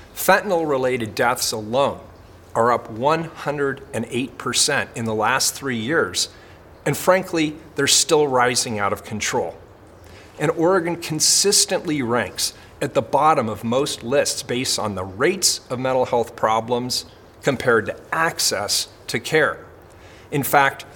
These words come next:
the recent ranking put the quality of Oregon's mental health system at forty-ninth out of fifty-one. Forgive me for this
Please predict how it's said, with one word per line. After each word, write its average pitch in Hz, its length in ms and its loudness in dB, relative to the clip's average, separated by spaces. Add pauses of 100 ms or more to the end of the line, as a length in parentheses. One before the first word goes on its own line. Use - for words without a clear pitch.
the 143 80 2
recent 165 440 0
ranking 123 480 -2
put - 200 -6
the 120 80 -6
quality 143 480 2
of 107 100 -4
Oregon's 123 460 0
mental 113 260 0
health 123 320 -4
system 104 540 -4 (420)
at 113 160 2
forty-ninth 120 1300 0 (500)
out 110 160 4
of 101 100 -2
fifty-one. 98 920 -4 (1120)
Forgive 165 440 2
me 120 300 -4 (320)
for 120 560 2 (640)
this 117 420 2